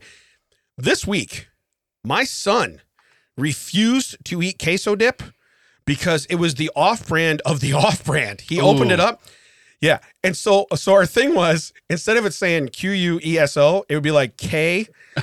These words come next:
Speaker 1: dash
Speaker 2: <laughs>
Speaker 1: so
Speaker 2: So.
Speaker 1: it's dip." You know what I mean? "K so, uh, let's try this." So anyway,
Speaker 2: Is
Speaker 1: I've
Speaker 2: it, is
Speaker 1: never
Speaker 2: it really
Speaker 1: seen
Speaker 2: what
Speaker 1: my
Speaker 2: it,
Speaker 1: son
Speaker 2: is it
Speaker 1: turn
Speaker 2: really what it sells? 'Cause I think we could make that.
Speaker 1: Yeah, I probably would.
Speaker 2: Yeah.
Speaker 1: That's not what it says, but it should.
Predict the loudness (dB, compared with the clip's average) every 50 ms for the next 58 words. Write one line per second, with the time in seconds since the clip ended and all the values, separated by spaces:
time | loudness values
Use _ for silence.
0 | -6 -2 0 0 2 2 0 -2 -4 -8 -14 _ _ -16 -14 -12 -12 -10 -10 -2
1 | 2 6 6 8 8 8 8 8 8 8 6 6 6 6 4 4 2 0 -2 -4
2 | 0 2 2 2 2 0 -2 -2 2 2 4 4 4 4 4 2 2 0 -2 -4
3 | -4 -2 -2 0 2 2 2 0 0 -2 -4 -10 -10 -4 -2 0 2 2 2 2
4 | 2 4 4 4 4 4 2 2 2 4 4 4 4 4 2 -2 -10 -18 -20 -10
5 | _ -6 -4 0 0 0 0 0 -4 -8 -18 -20 _ _ _ _ _ _ _ _
6 | _ _ _ _ -6 -4 -2 0 2 2 2 0 0 -4 _ _ -4 0 0 0
7 | 2 2 2 2 4 4 4 4 4 4 4 4 4 2 0 -2 -2 0 0 0
8 | 0 2 2 2 2 2 2 0 -2 -2 -2 -2 -2 -4 -8 -14 -10 -8 -6 -6
9 | -6 -8 -8 -8 -8 -8 -8 -10 -10 -10 -12 -12 -12 -12 -12 -12 _ _ _ _
10 | -2 -2 -2 -2 -4 -6 _ -20 -8 -4 -2 -2 0 0 0 0 0 0 -2 -4
11 | -8 -10 _ _ _ -2 -2 0 0 2 0 2 2 0 -2 -2 0 0 0 0
12 | -2 -4 -8 -6 -4 -2 -4 -4 -4